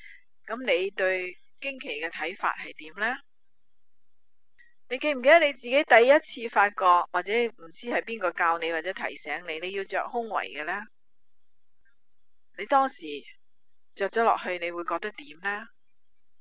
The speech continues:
你幾時發現你自己開始呢，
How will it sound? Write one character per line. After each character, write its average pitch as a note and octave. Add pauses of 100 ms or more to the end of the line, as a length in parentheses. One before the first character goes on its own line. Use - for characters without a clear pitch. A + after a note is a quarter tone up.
(340)
你 C4
幾 C#4+
時 E4+
發 A3+
現 G3
你 G3
自 -
己 F#3+
開 B3
始 F#3+
呢， G#3+